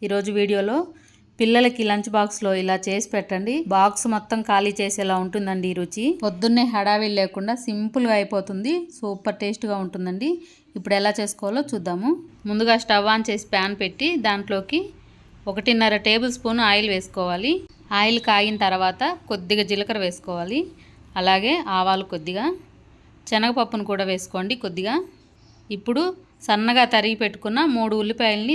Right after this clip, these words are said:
దీంట్లో వేసుకోవాలి. ఇలా వేసిన తర్వాత ఒక రెండు మూడు పచ్చిమిరపకాయలని సన్నగా కట్ చేసి వేసుకొని ఇదంతా ఒకసారి బాగా కలుపుకోవాలండి. మనకి ఈ ఉల్లిపాయ ముక్కలు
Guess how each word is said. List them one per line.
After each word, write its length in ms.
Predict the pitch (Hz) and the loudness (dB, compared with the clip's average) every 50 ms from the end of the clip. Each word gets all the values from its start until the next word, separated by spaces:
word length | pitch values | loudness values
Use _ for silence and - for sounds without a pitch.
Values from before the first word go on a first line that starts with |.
| 285 | 0
దీంట్లో 260 | 233 220 202 196 202 190 185 | -2 -2 -4 -2 -2 -2 -2
వేసుకోవాలి. 580 | 180 180 180 - - 185 175 170 165 180 226 294 359 370 - - - _ _ _ _ _ _ _ - - _ _ _ _ _ _ _ _ _ _ _ _ _ - - _ _ 208 | -2 -4 -4 -6 -6 -6 -4 -4 -4 -2 -2 -2 -2 -4 -6 -16 -20 _ _ _ _ _ _ _ -20 -20 _ _ _ _ _ _ _ _ _ _ _ _ _ -20 -20 _ _ -4
ఇలా 140 | 196 202 196 196 | 0 0 2 2
వేసిన 280 | 196 196 202 208 214 202 202 | 2 0 0 -2 -4 -4 -2
తర్వాత 380 | 196 185 185 185 180 180 185 - 269 339 339 - - _ _ _ _ _ _ - - _ _ 220 | -2 -2 -2 -2 -4 -4 -4 -4 -4 -4 -4 -6 -14 _ _ _ _ _ _ -20 -20 _ _ -8
ఒక 100 | 202 - 214 208 | -4 0 2 2
రెండు 140 | 214 214 214 | 2 2 2
మూడు 140 | 214 214 208 214 | 0 -2 -2 -2
పచ్చిమిరపకాయలని 640 | 202 202 - 240 240 220 220 - - 202 196 196 190 214 | -2 -2 0 -2 -2 -2 -4 -4 -4 -2 -2 -2 -2 -4
సన్నగా 360 | 196 190 190 208 214 214 202 196 - | -2 -2 -2 0 0 0 -2 -2 -2
కట్ 160 | 190 185 - - | -6 -6 -6 -6
చేసి 180 | 190 185 196 180 180 | -6 -6 -6 -6 -6
వేసుకొని 480 | 185 185 185 - - 180 185 214 285 349 370 - - - - - - - - - 202 | -8 -8 -8 -10 -8 -6 -4 -2 -2 -2 -2 -4 -14 -20 -20 -20 -20 -14 -8 -4 -2
ఇదంతా 300 | 196 196 196 190 226 214 196 190 | 0 0 0 0 2 2 2 0
ఒకసారి 340 | 190 - 202 190 190 185 175 180 | 0 -2 -2 -2 -2 -2 -2 -2
బాగా 180 | 170 180 190 185 190 | 0 0 0 -2 -2
కలుపుకోవాలండి. 720 | 180 170 165 170 - - 175 175 165 165 160 165 170 240 302 339 - - - _ _ _ _ _ _ _ _ _ _ - - _ | -6 -8 -8 -8 -8 -8 -6 -6 -6 -6 -6 -6 -4 -4 -4 -6 -6 -10 -20 _ _ _ _ _ _ _ _ _ _ -20 -18 _
మనకి 240 | - 208 202 202 214 208 | -8 -8 -4 0 2 2
ఈ 20 | 208 | 2
ఉల్లిపాయ 260 | 202 208 214 240 226 220 214 | 2 0 2 2 2 2 2
ముక్కలు 280 | 208 214 - 220 254 | -2 -4 -4 -4 -2